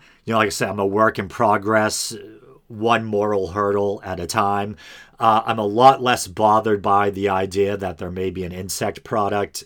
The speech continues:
in what I eat than that something like a cow or a pig or a sheep or a chicken may have been, you know, lived in absolute horror and squalor and beaten and abused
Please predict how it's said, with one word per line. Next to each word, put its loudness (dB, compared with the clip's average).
in -12
what 0
I -2
eat -6
than -4
that -4
something -8
like -8
a -10
cow -6
or -6
a -12
pig -4
or -10
a -8
sheep -8
or -10
a -8
chicken -6
may -4
have -4
been, -6
you -8
know, -4
lived 0
in -10
absolute -4
horror 0
and -10
squalor 0
and -14
beaten -10
and -10
abused -6